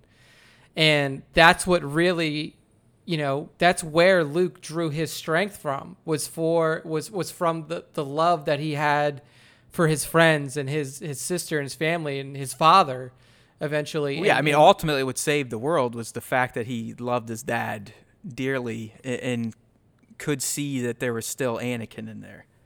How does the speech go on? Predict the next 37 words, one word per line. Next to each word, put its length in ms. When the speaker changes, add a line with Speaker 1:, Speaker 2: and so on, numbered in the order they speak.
Speaker 1:
Exactly. 760
And 240
Yoda 440
had 220
never 280
really 520
been 200
able 320
to 160
see 280
past 540
that. 300
Like, 260
even 500
within, 500
if 160
you 100
look 240
at 180
the, 360
you 160
know, 200
the, 200
the 140
moment 420
between 340
Anakin 540
and 120
Yoda 520
in 200
episode 460
three, 540
Yoda 340
literally 460
tells 340
him, 140
like, 180